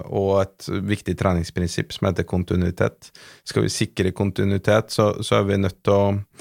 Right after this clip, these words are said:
en ting er å holde folk sykdom og skadefri, det, det er ikke alltid du kan gjøre noe med, men, men, men i hvert fall så må du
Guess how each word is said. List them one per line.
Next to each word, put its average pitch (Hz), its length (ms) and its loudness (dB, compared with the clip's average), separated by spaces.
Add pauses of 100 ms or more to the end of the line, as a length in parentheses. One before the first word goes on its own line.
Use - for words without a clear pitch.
(440)
en 101 180 0
ting 107 160 0
er 104 80 2
å 95 60 0
holde 98 240 0
folk 98 260 -2
sykdom 92 400 -4
og 90 60 -4
skadefri, 95 500 -2
det, 104 200 0 (100)
det 101 180 0
er 98 140 0
ikke 90 160 0
alltid 95 260 -4
du 98 80 2 (720)
kan 92 280 0
gjøre 92 300 0
noe 95 80 0
med, 113 240 2
men, 120 140 0 (720)
men, - 400 -8 (240)
men 110 160 0
i 107 60 4
hvert 98 160 0
fall 95 200 -2
så 113 80 -2
må 101 160 0
du 95 140 0